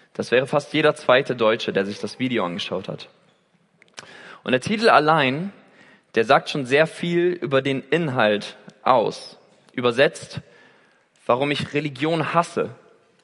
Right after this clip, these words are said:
aber Jesus liebe. Und bevor ich weiteres sage, guckt doch mal kurz in euch rein. Was fühlt ihr,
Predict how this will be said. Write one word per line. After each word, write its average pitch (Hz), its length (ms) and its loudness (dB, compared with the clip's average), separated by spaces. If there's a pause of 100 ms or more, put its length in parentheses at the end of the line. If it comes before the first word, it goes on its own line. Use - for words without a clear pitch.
(400)
aber 104 200 -6
Jesus 113 420 -6 (240)
liebe. 104 460 -8 (880)
Und 131 80 -4
bevor 180 340 2
ich 127 200 -2
weiteres 143 520 2
sage, 107 540 4 (1120)
guckt - 220 -2
doch 196 80 2
mal 170 140 0
kurz 170 240 0
in 160 100 2
euch 135 160 -2
rein. 123 240 0
Was - 160 -2
fühlt 262 500 -4
ihr, 123 420 0